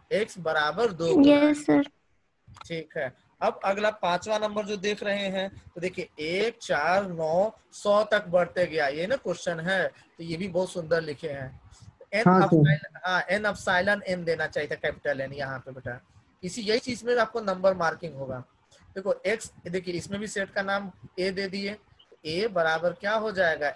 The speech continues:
Speaker 1: X कोई अवयव है, जहाँ पे X बराबर क्या है भाई, एन का square।
Speaker 3: एन
Speaker 1: एन
Speaker 3: square।
Speaker 1: मतलब, हाँ, एन का sub square है ना, है,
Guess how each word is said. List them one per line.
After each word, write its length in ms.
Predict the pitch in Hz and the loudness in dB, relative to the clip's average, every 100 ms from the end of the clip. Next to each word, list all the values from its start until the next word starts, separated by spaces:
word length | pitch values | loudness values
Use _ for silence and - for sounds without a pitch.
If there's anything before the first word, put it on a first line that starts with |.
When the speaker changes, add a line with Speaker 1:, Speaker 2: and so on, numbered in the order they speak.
| - | 0
Speaker 1:
X 240 | 180 208 | -2 -2
कोई 220 | - 214 | -4 -2
अवयव 360 | 208 202 202 202 | 0 0 2 0
है, 240 | 185 185 196 - _ 160 | 2 0 -4 -12 _ -8
जहाँ 200 | 160 170 | -6 -4
पे 100 | 175 - | -6 -4
X 260 | 202 - | -4 -4
बराबर 440 | 185 180 175 175 190 | -2 2 2 2 0
क्या 240 | - 180 | 0 -2
है 180 | 190 190 | 0 -2
भाई, 280 | 180 202 302 - - - | 0 -2 -4 -10 -20 -6
एन 240 | 170 220 | -4 -4
का 200 | 214 196 180 180 | -2 2 4 2
square। 500 | - - 175 151 127 | 0 -2 0 0 4
Speaker 3:
एन 160 | 170 165 | 8 10
Speaker 1:
एन 100 | 165 | 8
Speaker 3:
square। 220 | 160 160 | 8 8
Speaker 1:
मतलब, 420 | 151 151 151 151 160 | 8 6 2 0 0
हाँ, 260 | 175 160 - | -2 0 0
एन 140 | 202 | -2
का 100 | 202 | -2
sub 220 | 196 214 196 | -2 -2 -2
square 340 | - 196 196 | 0 2 4
है 100 | 311 | 4
ना, 80 | 214 | 2
है, 360 | 165 185 156 | 2 2 2